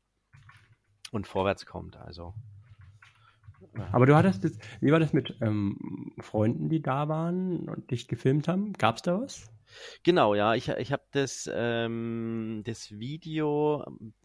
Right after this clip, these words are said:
Speaker 1: hab ich in, in fünf Teile bei, per, per Instagram, ist, ist in meinem Account zu sehen.
Speaker 2: Jetzt musst du mal ganz kurz sagen, wie man dich auf Instagram und Facebook findet.
Speaker 1: Ähm,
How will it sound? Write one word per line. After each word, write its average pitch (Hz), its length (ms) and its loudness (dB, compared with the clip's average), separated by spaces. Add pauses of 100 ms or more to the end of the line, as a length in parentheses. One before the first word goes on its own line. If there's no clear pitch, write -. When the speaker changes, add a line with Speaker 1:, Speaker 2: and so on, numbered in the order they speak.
Speaker 1:
hab 113 320 -8
ich 113 140 -10
in, 98 240 -10
in 107 180 -12
fünf 143 320 -12
Teile 123 600 -4 (160)
bei, 98 300 -2 (240)
per, 95 220 -6
per 101 140 -8
Instagram, 156 640 -6
ist, - 260 -8
ist - 420 -14
in 113 140 -12
meinem 104 380 -12
Account 123 480 -10 (1080)
zu 120 120 -4
sehen. 143 400 -6
Speaker 2:
Jetzt - 160 -6
musst 123 160 4
du 131 60 4
mal 107 100 4
ganz 107 240 0
kurz - 200 -6
sagen, 101 280 -2
wie 101 80 0
man 101 100 0
dich 98 160 -4
auf - 140 -10
Instagram 101 500 -6
und 98 100 -8
Facebook - 400 -10
findet. 101 360 -8 (260)
Speaker 1:
Ähm, 135 600 0